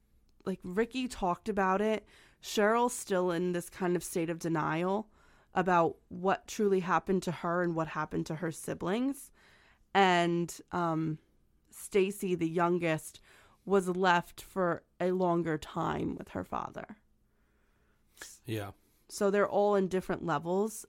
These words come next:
Speaker 1: of, they all suffered similar traumas, but because they're different people, it affected them differently. What they remember is different. Um, their perspectives of it were different,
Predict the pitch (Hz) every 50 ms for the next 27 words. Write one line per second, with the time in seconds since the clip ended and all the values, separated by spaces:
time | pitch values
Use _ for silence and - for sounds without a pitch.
0 | _ - 175 175 175 175 180 - - - - - - - - - - _ - 202
1 | 208 226 247 269 262 - - 254 220 220 - 226 208 196 185 175 - - _ _
2 | _ _ - - - - 220 208 202 208 214 214 208 - 233 214 208 208 208 208
3 | 214 208 208 - - _ _ _ _ _ _ _ _ _ _ _ _ _ _ _
4 | _ - 185 - 175 165 - 202 180 180 165 165 175 - 170 165 - - 170 156
5 | - 180 185 175 170 - - - 165 - - 185 - 208 220 208 233 226 - 247
6 | - - 233 254 269 277 - - - - - - - _ _ - 185 196 196 -
7 | 170 170 170 160 165 165 165 180 190 208 208 208 202 202 202 - - 214 208 -
8 | - 208 202 202 202 - - _ _ _ _ _ _ _ _ - - 180 165 165
9 | 170 170 - - 160 156 - - - 190 185 - - 214 202 196 208 190 180 190
10 | - - 185 190 180 - 180 180 - - 185 185 180 -